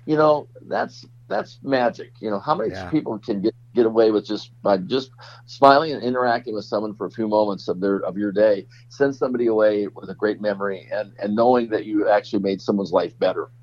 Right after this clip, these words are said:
Speaker 1: That's pretty, that's pretty good stuff these days, because there's not, there's not a lot of happiness going on right now.
Speaker 2: No, and especially from the fact that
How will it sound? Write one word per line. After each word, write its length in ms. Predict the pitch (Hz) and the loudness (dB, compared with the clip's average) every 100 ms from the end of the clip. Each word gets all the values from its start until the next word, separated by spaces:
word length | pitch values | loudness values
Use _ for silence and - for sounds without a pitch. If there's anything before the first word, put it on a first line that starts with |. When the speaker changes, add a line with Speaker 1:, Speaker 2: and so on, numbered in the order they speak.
| - | -2
Speaker 1:
That's 180 | - | -2
pretty, 340 | - 170 156 107 - - - | 0 0 0 -2 -12 -20 -2
that's 160 | 151 - | -2 2
pretty 180 | 165 | 2
good 160 | 123 120 | 6 4
stuff 280 | - 113 - | 6 6 6
these 200 | 95 90 | -4 -2
days, 280 | 101 95 85 | 2 2 0
because 200 | 90 101 | -2 0
there's 160 | 104 | 0
not, 280 | 110 135 127 - | 0 0 0 -2
there's 160 | 117 127 | -2 2
not 140 | 156 | 2
a 40 | |
lot 160 | 139 127 | 2 0
of 80 | 110 | 0
happiness 520 | 117 113 107 98 - | 0 -2 -4 -12 -16
going 200 | 110 101 | -14 -8
on 180 | 104 98 | -8 -8
right 200 | 87 85 | -10 -12
now. 240 | 80 82 - - - - - | -16 -18 -20 -20 -20 -20 -14
Speaker 2:
No, 400 | 131 135 123 113 | -2 0 0 -2
and 200 | 120 120 | -4 -6
especially 840 | 117 - - 131 131 - 135 120 | -8 -12 -8 -6 -6 -8 -8 -8
from 440 | 107 - - 117 113 | -10 -12 -6 -6 -6
the 100 | 110 | -10
fact 420 | - 110 110 - | -4 -4 -6 -8
that 240 | 107 104 | -8 -8